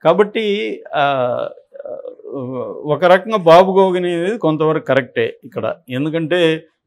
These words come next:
వీళ్ళొచ్చి ఇప్పుడు ప్రణీత్ని తిట్టడం మొదలుపెట్టారు, వీళ్ళ సినిమాల్లో వీళ్ళు ఏం చేస్తున్నారు అన్న చర్చ వచ్చింది.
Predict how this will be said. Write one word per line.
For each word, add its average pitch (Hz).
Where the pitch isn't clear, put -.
వీళ్ళొచ్చి 160
ఇప్పుడు 165
ప్రణీత్ని 151
తిట్టడం 143
మొదలుపెట్టారు, 135
వీళ్ళ 170
సినిమాల్లో 170
వీళ్ళు 147
ఏం 147
చేస్తున్నారు 127
అన్న 151
చర్చ 156
వచ్చింది. 120